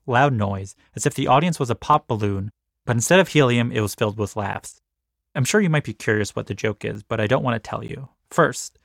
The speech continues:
the expectations for it right now are too great. Second, it's not, not dirty, and it would be distracting. I will tell you eventually. Then my set was done. I sat back down with the comedians, and some said, "Good job."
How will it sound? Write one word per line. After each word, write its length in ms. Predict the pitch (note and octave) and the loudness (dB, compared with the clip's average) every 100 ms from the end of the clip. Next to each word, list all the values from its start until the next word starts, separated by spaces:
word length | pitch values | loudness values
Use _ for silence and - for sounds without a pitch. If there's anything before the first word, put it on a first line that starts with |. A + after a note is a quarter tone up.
| _ | _
the 100 | C3+ | 2
expectations 680 | C3+ - B2+ - F3 - C3 | 2 0 -6 -4 -4 -2 -4
for 200 | - A2+ | 0 0
it 100 | A#2+ | 0
right 200 | A#2+ B2 | 0 0
now 200 | G#2+ A2+ | -2 -2
are 80 | A2 | -4
too 220 | - G#2 | -4 -8
great. 320 | - G#2 - _ _ _ _ | -6 -10 -10 _ _ _ _
Second, 400 | - F#3+ F3+ C#3 | 0 0 2 0
it's 180 | C#3+ - | -2 0
not, 320 | B2+ D#3+ - | 4 4 2
not 480 | B2+ A2+ C3 G3+ C#3 | 0 2 2 0 -4
dirty, 460 | A2 A#2+ D#3 E3+ - | -2 0 -2 -6 -4
and 140 | C3 | -2
it 80 | A#2+ | 0
would 200 | A2+ B2 | 0 0
be 120 | A2 | 0
distracting. 640 | G#2+ - G#2+ - - G#2+ - _ _ - | -2 -2 -6 -6 -10 -12 -14 _ _ -6
I 120 | B2 | -2
will 240 | A2+ G#2+ G#2 | 0 -2 -2
tell 180 | G#2+ | -4
you 160 | G2+ G2 | -4 -6
eventually. 520 | G2 A2 - A2+ A2+ _ _ _ _ _ _ _ _ _ | -6 -10 -12 -16 -16 _ _ _ _ _ _ _ _ _
Then 200 | - F#3+ | 2 4
my 120 | G3 F#3+ | 4 4
set 240 | - - | 4 2
was 240 | C#3+ D3 | 2 2
done. 380 | B2+ E3 A2 - - _ | 4 4 2 -4 -18 _
I 120 | - | -6
sat 200 | G#2+ B2+ | 0 2
back 160 | C#3 E3 | 2 2
down 220 | C3+ B2+ | 2 2
with 120 | A#2+ | 0
the 40 | - | -2
comedians, 560 | A#2+ D3 E3+ D#3+ D#3 - _ | 0 2 4 4 2 -2 _
and 140 | A#2 A2 | -4 0
some 220 | A#2+ A#2+ | 2 2
said, 240 | A#2+ A2 | 0 0
"Good 160 | G#2+ G2 | 0 -2
job." 380 | - F#2 F#2 | -6 -10 -14